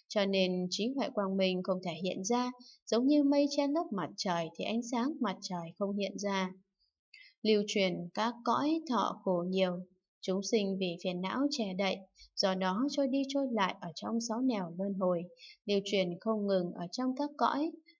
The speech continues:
thọ tất cả mọi sự khổ. Vì họ khai thị cảnh Như Lai. Tại sao Phật phải khai thị tất cả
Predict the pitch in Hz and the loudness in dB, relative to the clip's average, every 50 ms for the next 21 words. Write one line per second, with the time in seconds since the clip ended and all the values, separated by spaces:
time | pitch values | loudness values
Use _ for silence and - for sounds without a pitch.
0 | _ - 214 190 190 196 190 185 185 180 - - 262 262 262 - 220 196 180 170 | _ -4 -2 0 0 0 0 -2 -4 -6 -4 -4 -4 -4 -2 0 2 2 2 2
1 | 175 - - 196 190 190 196 - - 202 190 - - 202 180 170 170 - _ _ | -2 -6 -6 -4 -4 -4 -4 -6 -8 -8 -6 -4 0 0 0 0 -2 -8 _ _
2 | _ _ _ _ _ _ _ _ _ _ _ _ _ _ _ _ _ _ _ _ | _ _ _ _ _ _ _ _ _ _ _ _ _ _ _ _ _ _ _ _
3 | _ - - - - _ _ - 208 202 202 208 220 202 196 196 190 190 - 285 | _ -20 -20 -20 -20 _ _ 2 4 4 4 4 4 4 4 4 2 0 0 0
4 | 294 294 285 277 262 226 196 - - 196 190 190 185 170 165 170 185 190 196 202 | 2 2 2 2 2 2 2 0 -2 -2 -2 -2 -2 -2 -4 -4 -2 -2 0 0
5 | 202 202 208 202 202 196 190 196 196 196 190 196 - - - - _ - - - | 0 2 2 4 4 4 2 0 -4 -8 -14 -16 -18 -18 -18 -14 _ -2 -2 -2
6 | 233 - - 294 294 285 294 - 202 185 190 - - 202 190 180 165 - - 208 | 0 0 2 2 2 2 2 2 2 2 0 -4 -4 -2 -2 -2 -4 -6 -6 -6
7 | 208 202 - 208 - 208 220 220 220 - 202 | -6 -4 -4 -6 -4 -4 -6 -6 -4 -4 -4